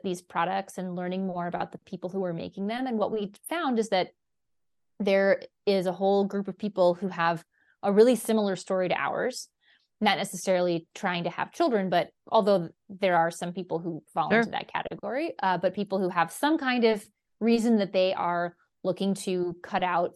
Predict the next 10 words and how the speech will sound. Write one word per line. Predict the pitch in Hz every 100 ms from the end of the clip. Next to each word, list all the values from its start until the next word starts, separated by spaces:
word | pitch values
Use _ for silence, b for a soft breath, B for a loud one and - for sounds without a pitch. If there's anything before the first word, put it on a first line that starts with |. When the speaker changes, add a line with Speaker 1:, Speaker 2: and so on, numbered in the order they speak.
| -
Speaker 1:
alcohol | 180 175 180 180 180
or | 170 170
reduce | 180 180 196 190
alcohol | - 175 175 170 170 170 -
in | 180
their | 165
life. | 165 165 294 - - -
And, | 190 185 185 185 - b b b _ _ _ - 196 -
but | 233 226
they | 247 247